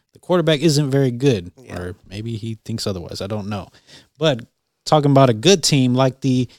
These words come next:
Speaker 1: Kansas City Chiefs, who took down my Los Angeles Chargers, uh, this past Sunday night, back-to-back Sunday night games, back-to-back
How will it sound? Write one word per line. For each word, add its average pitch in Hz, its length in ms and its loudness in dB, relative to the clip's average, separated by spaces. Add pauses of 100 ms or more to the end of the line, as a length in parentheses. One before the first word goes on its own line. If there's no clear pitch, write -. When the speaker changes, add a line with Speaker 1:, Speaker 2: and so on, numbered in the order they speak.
(420)
Speaker 1:
Kansas 175 320 2
City 151 240 2
Chiefs, - 520 0
who 131 120 0
took 139 380 -2
down 147 280 0
my 123 140 0
Los 127 320 0
Angeles 110 340 -4
Chargers, 120 960 -2
uh, 110 380 -4
this 110 240 -8
past 113 320 -4
Sunday 120 320 -2
night, 117 520 -6
back-to-back 113 460 -6
Sunday 143 320 -4
night 139 240 -4
games, 131 380 -4
back-to-back 107 640 -8